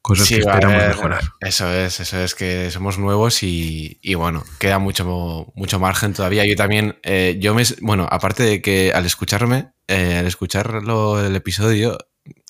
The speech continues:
Speaker 2: aparte de que, bueno, a mí me noté muy cansado, es cierto, porque, no sé, eh, hacía un buen de, eh, eh, o sea, me notaba lento. O sea, te-, tuve que escucharlo a uno con dos. <laughs>
Speaker 1: Ah, pero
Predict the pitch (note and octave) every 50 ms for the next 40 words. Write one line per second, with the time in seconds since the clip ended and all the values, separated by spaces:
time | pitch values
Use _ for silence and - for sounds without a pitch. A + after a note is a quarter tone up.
0 | - - E2+ F#2 - G2 A2 B2 A#2+ A2 G2+ G#2+ G2 F#2+ F#2 F#2 F#2 F2+ F2+ -
1 | - - _ - _ _ _ _ _ _ G2+ G2 G2 F#2+ E2+ F#2 F#2+ G2+ G#2+ G2+
2 | F#2 F2+ D#2+ - G#2 G#2 F2+ G#2 G#2 G#2 A2+ G#2+ - F#2+ F#2 F2 - - F2 G2
3 | A2+ G2+ F2 - - - F2+ E2+ - - B2+ C3 - E2+ D#2+ - F2 E2 E2 E2
4 | E2 D#2+ D#2 D#2+ - - - - _ _ _ _ _ _ _ _ _ _ C2 F2
5 | F#2+ F2+ - E2+ - - _ - - - - - F2 - - F#2 F2+ F2+ F2+ F2
6 | E2+ E2+ F2+ G2 G2 G2+ G2 F#2+ G2+ - - - G2+ G2 G2 G2+ F#2+ F2+ - F2
7 | E2+ F2 F2 F2 - F2+ F2+ F2+ E2+ G2 G#2 A2 G#2+ F2+ G2 G2+ G#2 G2 - -
8 | - - - - F#2+ F#2 G2+ G#2 G2+ - A2 A#2 A#2 B2 - - A#2+ - A#2+ B2
9 | C#3 B2 G2+ G2 G#2 G2+ - - F#2 F2 F2 E2+ D#2+ - - - - - - -
10 | - - - - - B4 B4 - - C5 B4 - - - - - - - - -
11 | F#3 F#3+ F3 C3+ C3 - - -